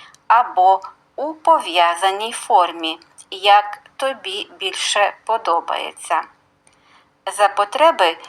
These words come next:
обов'язково використовуй більш конкретні програми. Вони знадобляться у будь-який час доби,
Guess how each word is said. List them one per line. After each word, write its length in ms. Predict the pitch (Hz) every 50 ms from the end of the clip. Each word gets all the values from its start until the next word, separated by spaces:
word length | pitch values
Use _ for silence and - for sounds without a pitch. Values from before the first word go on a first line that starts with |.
| - _ _
обов'язково 1040 | - 208 - 220 208 196 202 196 - - - - - 262 285 285 311 311 311 311 311 311 -
використовуй 1160 | 214 226 240 233 - 226 226 202 202 - - - - 214 208 220 226 226 240 247 226 220 - _ _ - 190 _
більш 440 | - 233 247 277 302 311 - - - _ _ -
конкретні 840 | - 294 285 277 277 - - 190 180 170 170 170 - 190 185 185
програми. 800 | 185 - - 220 220 220 - - 240 202 165 151 151 156 - - - _ _ _ _ _ _ _ _ _ _ _ -
Вони 480 | 185 202 208 208 202 202 202 196 175 - _ _ -
знадобляться 1120 | 185 180 - 196 190 185 175 185 175 160 175 175 175 160 165 - - - 180 165 156 - - -
у 120 | - 214 202
будь-який 920 | 175 170 170 170 170 170 - _ _ - 180 175 170 170 - - 165 160 156
час 500 | - - 185 170 180 214 - - - - - - - - - _ _ _ _ _ _ _ -
доби, 580 | 196 175 190 185 170 - - 165 170 196 233